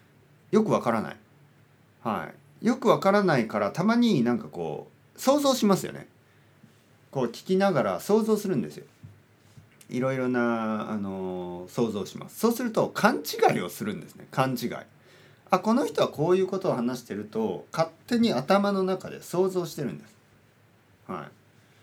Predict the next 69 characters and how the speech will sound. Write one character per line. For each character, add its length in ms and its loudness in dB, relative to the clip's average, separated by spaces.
で、 220 4
そ 100 2
れ 80 2
が 80 4
間 140 4
違 40 -2
っ 40 0
て 140 -8
る 80 -4
こ 80 -8
と 100 -8
が 100 -6
よ 140 2
く 140 -6
あ 40 -14
り 100 -14
ま 120 -20
す。 80 -20
は 280 -10
い。 60 -16
そ 120 -8
の、 260 -6
だ 120 -2
か 80 0
ら 120 2
そ 140 -4
れ 80 0
を 180 -4
書 120 -2
い 100 2
た 360 0
彼 220 2
も 140 0
で 80 -10
す 100 -16
ね、 240 -10
多 140 -8
分、 320 -6
い 80 0
ろ 140 6
い 40 4
ろ 100 0
な 120 2
聞 160 -8
き 120 2
間 120 6
違 300 0
い 40 4
を 60 0
し 80 -6
て 100 4
る 80 2
ん 60 2
だ 80 0
と 80 -8
思 120 -6
い 40 -4
ま 100 -10
す 80 -18
ね。 200 -12
多 100 2
分、 220 2
聞 140 -6
き 140 -14
取 180 6
れ 80 8
な 140 6
か 120 -2
っ 40 -6